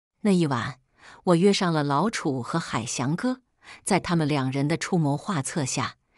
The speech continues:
一个堪称完美的报复计划正式出炉。一周后，办公区里搞了个欢迎仪式，这是新来的后勤主管蒋明洲，大家热烈欢迎。我率先开口，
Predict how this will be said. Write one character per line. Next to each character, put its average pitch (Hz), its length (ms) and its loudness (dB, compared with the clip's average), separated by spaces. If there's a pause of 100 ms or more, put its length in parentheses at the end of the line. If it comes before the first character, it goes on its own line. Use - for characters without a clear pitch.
(200)
一 196 120 2
个 196 140 2
堪 208 240 -2
称 226 220 -6
完 160 180 2
美 190 180 2
的 131 120 -2
报 190 240 -2
复 143 180 -4
计 156 220 0
划 123 320 -4 (200)
正 170 220 0
式 127 180 -4
出 - 240 -4
炉。 120 280 -6 (720)
一 220 140 4
周 220 220 2
后， 147 360 -2 (280)
办 185 240 2
公 208 180 4
区 214 220 2
里 156 220 2
搞 123 260 -2
了 135 80 -2
个 147 140 -2
欢 202 280 0
迎 156 200 0
仪 139 200 -4
式， - 340 -4 (720)
这 - 120 4
是 180 160 2
新 196 300 2
来 139 160 2
的 156 100 -2
后 160 280 -2
勤 143 240 -2
主 147 200 -2
管 131 380 -6 (320)
蒋 147 260 2
明 135 240 2
洲， 220 300 -2 (340)
大 202 160 2
家 185 240 0
热 220 240 0
烈 143 160 -2
欢 165 300 -2
迎。 123 280 -4 (880)
我 180 120 4
率 226 220 0
先 220 200 0
开 233 220 -4
口， 120 420 -8